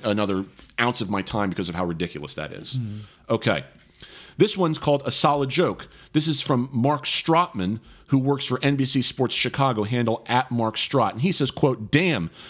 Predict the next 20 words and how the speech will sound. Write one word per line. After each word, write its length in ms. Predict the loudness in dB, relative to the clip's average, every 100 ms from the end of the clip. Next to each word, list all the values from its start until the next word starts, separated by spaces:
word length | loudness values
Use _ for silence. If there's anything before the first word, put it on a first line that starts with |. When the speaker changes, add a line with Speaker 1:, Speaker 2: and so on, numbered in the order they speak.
| -2
Speaker 1:
Cody 260 | 2 4 2
Parkey 440 | 2 2 2 2
wins 300 | 2 2 2
most 320 | 4 4 2 0
honorable 400 | 2 2 2 0
player. 440 | 2 2 2 0 -6 -14 0
One 200 | 4 4
more 200 | 2 0
thing 320 | 2 4 4
the 80 | 2
Bears 340 | 2 2 2
can 140 | 0 -2
hang 380 | 2 2 4 2
their 120 | 0
hat 340 | 0 2 2 2
on 240 | 0 2
for 120 | 0
this 200 | 0 2
incredible 420 | 0 2 2 2
season." 520 | 0 2 2 2 -4